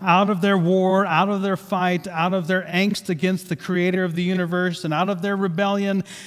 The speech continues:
And God can use us to bring them into the kingdom of God and reconcile them to God himself,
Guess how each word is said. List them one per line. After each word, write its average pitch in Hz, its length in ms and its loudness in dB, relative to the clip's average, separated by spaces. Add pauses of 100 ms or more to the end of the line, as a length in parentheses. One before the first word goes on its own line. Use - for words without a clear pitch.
And 180 180 2
God 185 260 4
can 185 200 0
use 180 320 2
us 196 160 -2
to - 160 -2
bring 185 440 0
them 196 240 2
into 214 540 0
the 190 80 0
kingdom 202 400 0
of 175 140 -4
God 190 280 0
and 165 160 0
reconcile 185 720 -2
them 170 300 0 (300)
to 226 220 4
God 185 300 2
himself, 165 1000 -4